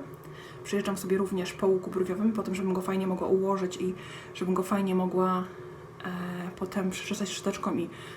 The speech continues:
sobie zrobić gdzieś łuk brwiowy. I po górnej, po górnej, em, e, części, e, powieki, ale nie nakładam niczego na powiekę. I sobie ten kremik fajnie wklepuję. Wklepuję go sobie tutaj w te,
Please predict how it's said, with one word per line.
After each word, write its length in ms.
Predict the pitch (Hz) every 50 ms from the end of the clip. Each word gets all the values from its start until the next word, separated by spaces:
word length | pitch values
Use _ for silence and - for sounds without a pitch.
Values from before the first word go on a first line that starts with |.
| - -
sobie 200 | - - - 185
zrobić 260 | 190 202 185 185 190
gdzieś 160 | 185 190 -
łuk 180 | 196 196 185 196
brwiowy. 400 | 180 185 190 196 196 208 269 269 -
I 120 | 240 247 233
po 220 | - - - 220
górnej, 540 | 214 226 233 226 226 220 220 220 220 214 - - - - - -
po 80 | 208
górnej, 640 | 190 208 208 214 202 202 196 190 190 190 190 196 202 - - -
em, 500 | 190 180 175 175 180 180 180 185 185 185 185 - - - - - - - - - - - - - -
e, 200 | 185 185 185 185
części, 680 | 185 - 208 196 190 - - - - 202 185 180 185 185 - - -
e, 500 | 190 185 185 180 185 180 175 175 180 180
powieki, 520 | - - 208 220 208 190 190 - - -
ale 200 | 202 202 190 190
nie 220 | 202 208 214 220 233
nakładam 360 | 226 214 220 220 214 208 208
niczego 240 | 208 208 214 208 202
na 80 | 190
powiekę. 480 | 185 208 190 180 147 - - 208 277 349 - - - - - - - - - -
I 60 | 254
sobie 160 | - 240 220
ten 140 | 214 220 214
kremik 280 | 214 214 208 196 180 -
fajnie 240 | 202 185 185 185
wklepuję. 520 | 180 - - 180 180 - 160 151 151 151 -
Wklepuję 440 | - - 277 269 269 - 233 220 208
go 80 | 190
sobie 200 | - - 175 175
tutaj 280 | 170 175 175 180 175 170
w 80 | -
te, 240 | - - 175 170 170